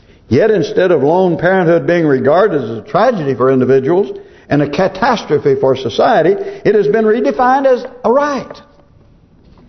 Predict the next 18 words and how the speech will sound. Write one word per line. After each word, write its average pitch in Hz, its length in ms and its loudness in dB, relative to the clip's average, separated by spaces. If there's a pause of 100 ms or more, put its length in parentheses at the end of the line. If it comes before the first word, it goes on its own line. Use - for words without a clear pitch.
(420)
When 107 140 2
Labor 175 360 2
came 175 260 0
to - 60 0
power 180 320 2
in 151 60 0
nineteen 151 320 0
ninety-seven, 151 560 2
it 139 100 -4
set 160 180 0
about 147 380 0
systematically 196 1040 0
destroying 165 720 0
not 160 240 0
just 165 240 0
the 127 80 -6
traditional 156 480 -2
family, 156 400 -2